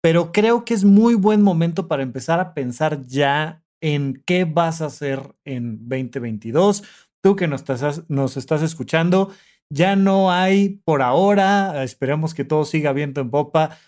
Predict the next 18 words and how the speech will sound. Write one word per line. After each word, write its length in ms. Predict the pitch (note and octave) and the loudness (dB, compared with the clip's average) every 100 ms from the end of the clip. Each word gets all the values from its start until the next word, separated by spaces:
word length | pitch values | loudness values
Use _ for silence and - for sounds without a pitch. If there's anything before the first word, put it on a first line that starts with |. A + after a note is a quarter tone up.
| _ | _
pretexto 560 | - C#3+ - E3 - D#3 | -4 -2 -2 -2 -2 0
de 140 | D3+ | 0
"es 180 | F3 E3 | -2 -4
que 120 | E3 | -4
la 160 | C3+ A#2 | -6 -4
pandemia, 760 | B2 C#3 G#3+ A#3+ B3+ B3+ - _ - | -4 0 2 4 2 0 -4 _ -10
vacunadito, 1080 | C#3 C3+ - F3 F#3+ A3 A#3+ B3 A#3 A#3 F3+ | -4 -4 -2 0 2 2 0 2 2 0 -2
cubrebocas 880 | F3 C#3 C#3+ G3 G3+ G#3 G#3 G3+ - | -2 0 2 0 0 0 0 -2 -10
y 120 | D3+ | -6
a 40 | C3+ | -2
vivir 300 | C3+ C#3+ E3 | 0 0 0
la 120 | C#3+ | -2
vida 520 | C3+ D#3 D#3+ D#3+ D#3+ _ _ | -2 0 0 -2 -6 _ _
y 100 | C3 | -10
no 100 | B2 | -8
hay 80 | C3 | -8
más". 280 | G#2+ - - _ _ _ _ _ | -10 -16 -20 _ _ _ _ _
Y 520 | F3 F3 F3 E3+ E3 | 0 2 2 0 -2